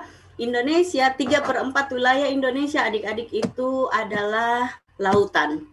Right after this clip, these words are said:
Karena kita adalah negara kepulauan. Jadi, kita memiliki tujuh belas ri-, tujuh belas ribu empat ratus sembilan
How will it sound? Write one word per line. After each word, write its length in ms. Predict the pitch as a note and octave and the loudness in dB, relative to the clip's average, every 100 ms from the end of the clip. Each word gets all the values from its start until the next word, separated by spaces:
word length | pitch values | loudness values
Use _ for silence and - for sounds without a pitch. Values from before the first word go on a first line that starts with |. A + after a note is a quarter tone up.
| - | -6
Karena 280 | G3 A3+ D4+ | -2 0 0
kita 240 | E4 D#4+ | 0 2
adalah 240 | D#4 D#4 D4+ | 2 2 2
negara 320 | C#4+ C4+ C4 | 2 2 2
kepulauan. 640 | B3 A#3 A3+ G#3 G3 F3 E3 - | -2 -2 0 2 4 2 0 -6
Jadi, 480 | F3+ F#3+ F#3+ D4 F4+ - - - - | -4 -4 0 0 0 -4 -20 -14 -4
kita 200 | A3+ B3+ | 0 2
memiliki 640 | C4 B3+ B3+ C#4 D4 D4 | 2 0 -2 -2 -4 -4
tujuh 240 | B3+ A3 | -4 -6
belas 320 | A3 C4 D4+ D4 | -2 0 0 0
ri-, 400 | C4+ B3+ A#3 - | -2 -2 -4 -10
tujuh 240 | - G#3 A#3 | -12 -6 0
belas 240 | A#3 A#3+ | 0 0
ribu 240 | C4+ C4+ G#3+ | -4 -2 -2
empat 160 | A#3+ A3+ B3 | -4 -2 -2
ratus 160 | C4 | -2
sembilan 280 | C4 A3 B3 | -4 -2 -2